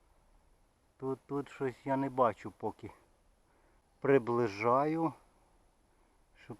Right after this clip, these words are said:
краще роздивитися. Так, на сосні я поки не бачу. Поки мені не видно, щоб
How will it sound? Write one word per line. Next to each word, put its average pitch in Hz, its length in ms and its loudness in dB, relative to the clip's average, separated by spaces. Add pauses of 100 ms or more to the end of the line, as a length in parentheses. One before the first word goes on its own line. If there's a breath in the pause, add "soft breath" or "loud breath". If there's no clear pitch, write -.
краще 131 460 -2
роздивитися. 131 880 -4 (3000)
Так, 120 360 -2
на 117 180 -4
сосні 139 500 -4
я 139 120 2
поки 131 500 -4 (1120)
не 127 220 -2
бачу. 113 500 0 (3000)
Поки 120 300 -12
мені 123 280 -4
не 123 120 -2
видно, 107 400 -2
щоб - 180 -10